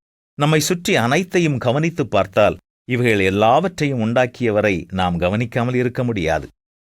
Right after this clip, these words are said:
நன்றிகெட்ட ஒருவர் தன்னை உண்டாக்கினவரை காண முடியாமல் போகலாம், அல்லது கடவுள் இல்லை என்று சொல்பவரே நன்றி சொல்ல யாரும் அற்றவராயிருக்கிறார்.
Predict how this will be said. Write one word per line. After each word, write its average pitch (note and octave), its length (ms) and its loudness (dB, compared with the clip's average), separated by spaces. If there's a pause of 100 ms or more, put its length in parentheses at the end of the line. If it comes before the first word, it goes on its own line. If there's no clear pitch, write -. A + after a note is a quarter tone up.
(100)
நன்றிகெட்ட B2+ 520 0
ஒருவர் B2+ 400 2
தன்னை G#2+ 300 -2
உண்டாக்கினவரை A#2 720 -2
காண A2+ 280 -2
முடியாமல் A2+ 460 -2
போகலாம், F2 420 0 (340)
அல்லது C#3+ 280 2
கடவுள் D#3+ 400 2
இல்லை D#3 240 2
என்று C3+ 200 -2
சொல்பவரே B2 600 0
நன்றி G#2 340 -2
சொல்ல B2 260 0
யாரும் G#2+ 340 2
அற்றவராயிருக்கிறார். G2+ 960 0